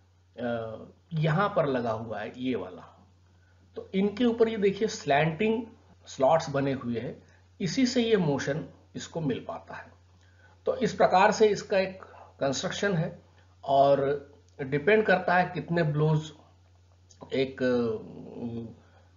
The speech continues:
एक minute में आएंगे, speed के ऊपर depend करता है। तो ये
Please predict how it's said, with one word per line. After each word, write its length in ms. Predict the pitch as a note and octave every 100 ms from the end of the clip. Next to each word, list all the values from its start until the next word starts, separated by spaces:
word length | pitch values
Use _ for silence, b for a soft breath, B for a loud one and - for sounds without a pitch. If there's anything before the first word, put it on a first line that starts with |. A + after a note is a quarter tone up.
| _ _ _ -
एक 220 | C#3 -
minute 220 | C3 B2+
में 160 | C3 B2+
आएंगे, 480 | A2+ B2 B2 B2 A#2+ - -
speed 420 | - - F#3+ E3+
के 60 | F3
ऊपर 220 | D3 D3
depend 380 | C3 B2+ A#2+ A#2+
करता 280 | - -
है। 280 | G#2 A#2 - b b b _ _ -
तो 280 | F3+ - -
ये 300 | C3 D3+ G3